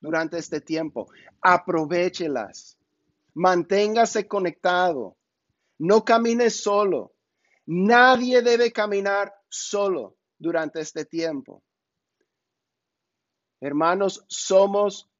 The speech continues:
familia de Dios y hermanos los unos de los otros.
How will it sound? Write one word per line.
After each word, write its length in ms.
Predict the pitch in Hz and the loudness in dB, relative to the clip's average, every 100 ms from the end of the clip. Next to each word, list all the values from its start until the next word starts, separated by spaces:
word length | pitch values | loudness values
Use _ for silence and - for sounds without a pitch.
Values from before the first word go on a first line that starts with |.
| _ _ _ _ _ _ | _ _ _ _ _ _
familia 640 | 165 151 156 170 175 175 | -4 -2 0 0 0 0
de 160 | 165 160 | 0 -4
Dios 600 | 151 170 156 123 - - | -2 -2 -2 -6 -14 -10
y 140 | 165 160 | -2 0
hermanos 720 | 147 151 170 185 185 180 170 | 0 0 -2 -2 -2 -6 -6
los 240 | 165 151 | -8 -6
unos 280 | 170 180 160 | -6 -4 -4
de 120 | 160 | -2
los 200 | 151 143 | -2 -4
otros. 580 | 156 156 120 95 - | -4 -4 -8 -14 -18